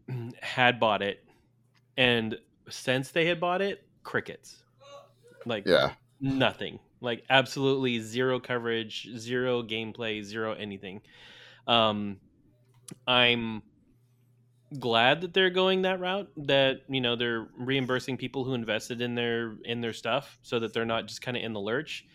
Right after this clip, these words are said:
Speaker 1: Like, when I heard hardware, I was like, "Wait a minute, there was hardware that went along with that?" And then I just remembered that they had the controller, but I
Speaker 2: Yep.
Speaker 1: don't think there were any other peripherals for
Speaker 2: Uh, they made,
Speaker 1: for
Speaker 2: like, a,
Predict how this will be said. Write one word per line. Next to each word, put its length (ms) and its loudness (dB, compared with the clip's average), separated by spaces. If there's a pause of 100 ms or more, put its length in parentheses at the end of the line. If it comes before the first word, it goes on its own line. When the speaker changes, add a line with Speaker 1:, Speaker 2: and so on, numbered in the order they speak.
(500)
Speaker 1:
Like, 240 6
when 140 4
I 120 8
heard 220 2
hardware, 460 2
I 80 6
was 140 0
like, 140 2
"Wait 140 2
a 40 -2
minute, 260 -4 (300)
there 120 -2
was 200 -4
hardware 360 -4
that 140 -2 (240)
went 120 -2
along 260 -2
with 100 -6
that?" 220 -2 (120)
And 120 4
then 100 8
I 80 10
just 180 0
remembered 320 4
that 120 -4
they 80 0
had 160 0
the 60 -2
controller, 640 -2 (140)
but 220 -2
I 60 6
Speaker 2:
Yep. 20 6
Speaker 1:
don't 220 6 (160)
think 140 -10
there 120 -2
were 120 2
any 240 -2
other 260 -2
peripherals 760 -4
for 360 -4
Speaker 2:
Uh, 280 10 (180)
they 140 8
made, 220 10
Speaker 1:
for 0 -
Speaker 2:
like, 180 8
a, 100 10